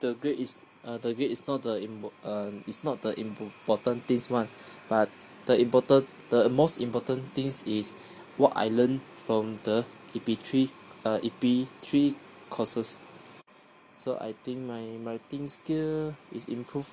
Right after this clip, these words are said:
a lit-, uh, improved a little bit, and my, and my listening s-, skill also, uh, increases, ah. So I'm, I'm very thank you to, uh, Mister Pu because,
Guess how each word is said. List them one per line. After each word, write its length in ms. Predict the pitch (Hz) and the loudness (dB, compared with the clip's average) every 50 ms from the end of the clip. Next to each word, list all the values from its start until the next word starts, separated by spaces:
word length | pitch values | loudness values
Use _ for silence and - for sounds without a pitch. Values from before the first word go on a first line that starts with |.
| - - | -10 -6
a 60 | 107 | -6
lit-, 160 | 104 110 113 - - - - - - | -4 -4 -6 -8 -12 -20 -20 -14 -8
uh, 320 | - 107 107 110 107 107 104 - - - | -6 -4 -2 -2 -2 -4 -6 -8 -12 -12
improved 300 | - - 113 - 127 123 | -10 -8 -6 -6 -4 -4
a 60 | 120 110 | -2 -2
little 320 | 110 107 - - 117 110 - - | -4 -4 -4 -4 -4 -4 -4 -4
bit, 140 | - 127 117 - - | -4 -4 -4 -4 -4
and 540 | 110 113 113 110 113 113 113 113 113 117 117 - - - - - - - - - - - - - | -4 -2 -2 -4 -6 -8 -8 -8 -10 -10 -12 -16 -20 -20 -20 -20 -20 -20 -20 -20 -20 -20 -18 -12
my, 320 | - 110 110 113 113 117 113 _ _ - _ | -10 -6 -6 -4 -4 -6 -8 _ _ -20 _
and 160 | - 123 120 120 | -14 -12 -10 -10
my 80 | 120 | -8
listening 880 | 120 120 117 - - - - 135 131 135 135 143 151 156 160 160 160 160 - _ _ _ - - - - | -8 -6 -6 -6 -6 -4 -4 -6 -6 -6 -8 -8 -8 -10 -10 -12 -14 -14 -18 _ _ _ -20 -20 -20 -20
s-, 160 | - - - - | -20 -20 -16 -12
skill 420 | - - - - - 165 165 165 - - | -8 -8 -8 -4 -2 -2 -2 -2 -4 -6
also, 720 | - 127 131 131 - 139 135 135 135 131 131 131 135 135 135 135 - - - - - - - - | -4 -4 -4 -2 0 2 2 2 2 0 0 0 0 -2 -2 -6 -10 -20 -20 -20 -20 -20 -16 -10
uh, 140 | - 78 85 - - | -8 -8 -8 -6 -6
increases, 560 | - 113 113 117 120 113 - - 123 120 - | -6 -4 -2 -2 -2 0 0 0 0 -2 -2
ah. 80 | 117 113 - - - - - - _ - - | -6 -10 -14 -18 -20 -20 -20 -20 _ -20 -20
So 160 | - - 131 123 | -12 -8 -8 -6
I'm, 420 | 120 117 117 113 113 113 113 117 - - - | -6 -6 -8 -10 -12 -14 -16 -18 -20 -14 -10
I'm 380 | - 123 120 117 120 120 120 117 | -6 -6 -6 -6 -8 -10 -12 -8
very 240 | 120 123 120 120 123 | -8 -6 -6 -6 -6
thank 240 | - 127 120 120 120 - - - | -4 -4 -4 -6 -8 -12 -8 -6
you 240 | 127 127 127 127 | -4 -4 -4 -4
to, 520 | - 110 107 107 104 104 101 101 104 101 - - | -4 -6 -4 -4 -4 -4 -4 -4 -6 -6 -6 -6
uh, 120 | 98 98 | -6 -6
Mister 320 | 101 104 104 - - 110 | -6 -8 -10 -8 -8 -8
Pu 340 | 98 - - 113 113 113 117 - - - - - | -8 -8 -6 -6 -6 -6 -8 -10 -14 -20 -16 -12
because, 480 | - 101 - - - 101 104 101 - | -10 -10 -8 -6 -4 -4 -4 -4 -6